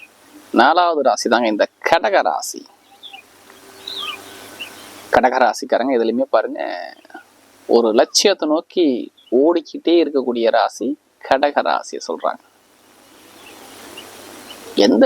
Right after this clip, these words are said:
வேலை எடுத்தாலும் சரி, ஒரு லட்சியத்தை அடையணும்னா கண்டிப்பா அடைஞ்சிருவாங்க கடகராசிக்காரங்க. இவங்க லட்சியத்தை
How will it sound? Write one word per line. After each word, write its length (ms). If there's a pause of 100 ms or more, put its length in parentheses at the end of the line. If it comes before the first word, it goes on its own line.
வேலை 160
எடுத்தாலும் 300
சரி, 180
ஒரு 120
லட்சியத்தை 400
அடையணும்னா 400
கண்டிப்பா 360
அடைஞ்சிருவாங்க 520
கடகராசிக்காரங்க. 840 (2000)
இவங்க 220
லட்சியத்தை 420